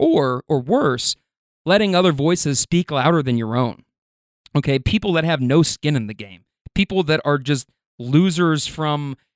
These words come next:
uh, your town or your city or high school or your yoga class or, like, whatever, whatever, right? I mean, th-, there, there's always people that are gonna nitpick and critique and, like, screw that,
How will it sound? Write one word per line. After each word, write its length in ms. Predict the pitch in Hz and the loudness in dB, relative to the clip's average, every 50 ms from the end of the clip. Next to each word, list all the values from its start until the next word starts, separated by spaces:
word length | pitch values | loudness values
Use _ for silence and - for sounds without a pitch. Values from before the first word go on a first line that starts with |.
| _ _ _ - | _ _ _ -4
uh, 320 | 143 143 139 135 131 127 - | -2 0 0 2 0 -2 0
your 160 | - 143 143 | 0 0 0
town 480 | - - - 151 160 160 147 139 139 131 | 0 -2 -2 -2 0 0 0 0 0 -2
or 60 | 127 | -2
your 120 | 127 135 131 | -2 -2 -2
city 420 | - - - 170 160 151 143 131 | -2 -2 -2 0 0 0 0 0
or 120 | 127 123 | -2 -4
high 200 | - - 160 165 | -4 -2 -2 -2
school 360 | 160 - - - 147 143 135 131 | -2 -2 -4 -2 0 0 2 2
or 140 | 131 131 | 2 0
your 360 | 131 127 131 135 127 123 120 117 104 | 0 2 2 0 0 0 -2 -6 -10
yoga 380 | - 123 127 147 165 170 160 151 | -10 -4 0 2 2 2 2 0
class 440 | - - 151 139 135 135 131 - - | -2 -2 0 0 2 0 0 0 0
or, 120 | 151 147 | 0 0
like, 180 | 160 175 175 175 | 0 0 -2 -2
whatever, 360 | 202 262 339 320 254 151 95 - | 0 0 0 2 0 -2 -4 -6
whatever, 320 | - - 392 - - 127 _ - | -6 -4 -2 -2 -2 -2 _ -8
right? 340 | 123 127 180 - - - - | -6 -4 -2 -2 -2 0 0
I 100 | - 262 | 0 0
mean, 180 | 277 262 254 220 - - _ _ _ | 0 0 -2 -4 -6 -12 _ _ _
th-, 100 | - 233 | -10 -4
there, 140 | 196 254 254 | -2 -2 -2
there's 240 | 220 - 226 233 - | 0 0 -2 0 2
always 260 | 277 285 277 240 196 | 2 4 4 2 0
people 440 | - - - - 220 - - 196 185 | -2 -4 -4 -2 -2 -2 -2 -2 -2
that 140 | 160 180 170 | 0 0 0
are 80 | 170 | 0
gonna 180 | 160 175 170 156 | 0 0 -2 -2
nitpick 640 | 139 135 143 180 - _ - - 170 170 - - | -2 -2 -2 -2 -2 _ -2 0 0 0 0 0
and 120 | 175 - - | -4 -4 -4
critique 520 | - - 147 - - - - 180 170 - | -6 -10 -10 -6 -2 0 0 0 0 0
and, 220 | 170 156 151 151 - _ _ _ _ | -2 -2 -2 -4 -6 _ _ _ _
like, 300 | - 190 185 160 - - _ | -4 -2 -2 -4 -6 -12 _
screw 400 | - - - - - - 269 277 | -6 -4 -4 -2 0 2 4 4
that, 300 | 226 214 208 214 175 - | 4 4 2 0 -2 -6